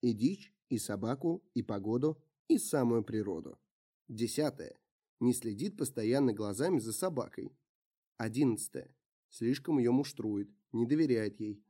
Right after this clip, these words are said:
заставляет её искать так, как ему кажется лучшим, сбивает её с толку. Двенадцатое. Торопится, лепечет. "Апорт шерш!",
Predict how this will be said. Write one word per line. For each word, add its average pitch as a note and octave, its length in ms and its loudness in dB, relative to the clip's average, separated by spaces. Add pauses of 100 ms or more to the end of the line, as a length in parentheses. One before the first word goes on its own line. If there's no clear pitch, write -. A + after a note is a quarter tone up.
заставляет A#2 640 -2
её A2+ 160 2
искать G#2+ 400 -4
так, E3 280 -6 (160)
как - 240 -10
ему A2+ 260 0
кажется C3+ 540 -4 (100)
лучшим, A2 440 -8 (280)
сбивает B2+ 500 0
её C#3+ 140 0
с - 80 -6
толку. - 420 -8 (800)
Двенадцатое. B2+ 760 0 (720)
Торопится, C#3+ 720 0 (100)
лепечет. B2 600 -2 (280)
"Апорт F3 480 2
шерш!", - 500 -4